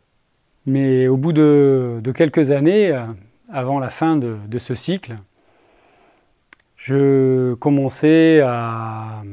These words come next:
comment dire, <clears throat> à vouloir envie d'autre chose. Puis il y avait certaines choses qui tournaient pas rond pour moi. Le rythme s'accélérait sans cesse. Je devais faire de plus en plus de devis, de plus en plus de déplacements, de voyages. Euh, et c'était jamais suffisant.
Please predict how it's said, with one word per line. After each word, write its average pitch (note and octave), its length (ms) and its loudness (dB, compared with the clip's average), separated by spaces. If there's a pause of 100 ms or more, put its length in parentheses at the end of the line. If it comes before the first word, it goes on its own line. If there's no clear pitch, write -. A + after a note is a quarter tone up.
(360)
comment C3 260 -6
dire, A2 280 -10 (180)
<clears throat> - 160 -12
à - 1080 -2
vouloir C3+ 220 -2
envie D3 200 -2
d'autre C#3+ 160 2
chose. A2+ 400 -14
Puis C3 120 -12
il B2 40 -6
y B2 60 -6
avait B2 80 -8
certaines C3+ 320 -6
choses C#3+ 180 -2
qui C#3+ 140 -8
tournaient C3+ 260 -2
pas C3 120 -6
rond C3+ 200 -4
pour B2+ 180 -6
moi. D#3+ 280 0 (760)
Le C#3+ 120 4
rythme D#3 280 0
s'accélérait C#3 520 0
sans C3+ 180 -4
cesse. E3 440 0
Je A#2+ 80 -10
devais A#2+ 120 -6
faire B2 180 -10
de A#2+ 60 -6
plus B2+ 160 -10
en A#2+ 80 -8
plus B2 180 -12
de B2 120 -4
devis, D#3+ 640 -2
de C#3+ 40 -6
plus A#2 260 -10
en A#2 80 -8
plus A#2+ 280 -6
de A2+ 240 -8
déplacements, C3+ 880 -4
de C3 100 -4
voyages. B2 640 -2 (680)
Euh, A2 520 -12 (240)
et C#3+ 120 -6
c'était C#3+ 580 -2
jamais C3+ 500 0
suffisant. A#2+ 540 -10